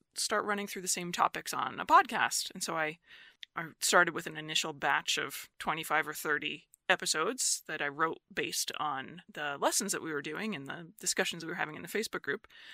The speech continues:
And I figure, well, we're gonna know by the time we finish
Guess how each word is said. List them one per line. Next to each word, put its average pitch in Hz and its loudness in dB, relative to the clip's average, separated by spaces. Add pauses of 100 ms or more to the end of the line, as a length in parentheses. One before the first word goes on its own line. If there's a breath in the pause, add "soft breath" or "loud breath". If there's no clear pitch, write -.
(340 loud breath)
And 202 2
I 202 2
figure, 190 4 (200)
well, 254 4
we're 269 -2
gonna 294 2
know 208 6
by 180 6
the 175 2
time 180 0
we 175 -4
finish 165 -4